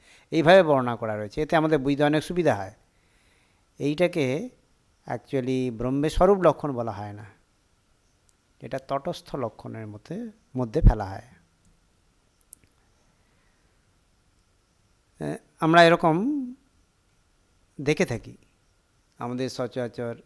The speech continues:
জীবনযাত্রায়। কোনো কঠিন জিনিসকে বোঝানোর জন্যে আমরা এরকম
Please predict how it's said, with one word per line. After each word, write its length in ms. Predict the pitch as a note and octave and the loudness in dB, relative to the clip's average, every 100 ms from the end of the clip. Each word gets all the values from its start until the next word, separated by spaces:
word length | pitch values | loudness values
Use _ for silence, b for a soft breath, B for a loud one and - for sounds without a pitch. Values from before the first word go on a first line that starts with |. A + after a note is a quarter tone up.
| _ _ - | _ _ -10
জীবনযাত্রায়। 760 | B2 B2+ B2+ A2 G#2+ - A2 G2+ - _ _ _ _ _ _ _ _ | -6 -4 -4 -6 -8 -8 -8 -8 -16 _ _ _ _ _ _ _ _
কোনো 180 | - D#3 | 0 0
কঠিন 340 | D#3 E3+ G3 F#3 | 2 4 4 4
জিনিসকে 340 | F#3 E3 F3 | 2 0 0
বোঝানোর 420 | C#3 C#3 D#3 D#3+ | 2 2 4 2
জন্যে 440 | C#3 A#2+ A#2 F3 C#4+ _ _ _ _ | 0 -2 -2 -4 -8 _ _ _ _
আমরা 260 | D3+ C3 C3 | -6 -2 0
এরকম 440 | B2+ C#3 D3 G#3+ | -2 -2 -6 -8